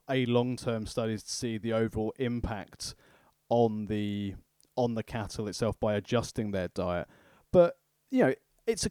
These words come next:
good sign. You know, five months in the grand scheme of things isn't a really long depth st-, study, and to see the long-term effects potentially in breeding of cattle. But the fact they had no weight,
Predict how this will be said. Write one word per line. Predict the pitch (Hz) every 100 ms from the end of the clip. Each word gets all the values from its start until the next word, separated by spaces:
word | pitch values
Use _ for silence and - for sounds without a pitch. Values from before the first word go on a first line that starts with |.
| -
good | 311 -
sign. | - 196 107 104 -
You | 147
know, | 110
five | - 226 190
months | 170 127 -
in | 151
the | 131
grand | 131 131 139
scheme | - 117
of | 104
things | - 104 104 -
isn't | 156 143 139
a | -
really | 117 120 123 120
long | 113 113 113
depth | 113 110
st-, | - - - -
study, | - 110 104 104
and | 104
to | -
see | 127
the | 110
long-term | 110 117 117 120 104
effects | 101 107 104 -
potentially | - - 107 -
in | 101
breeding | 92 107 107 104 101
of | 101
cattle. | - 107 - 104 - - - -
But | -
the | 156
fact | 196 190
they | 170
had | 143 143
no | 127 110
weight, | 98 127 160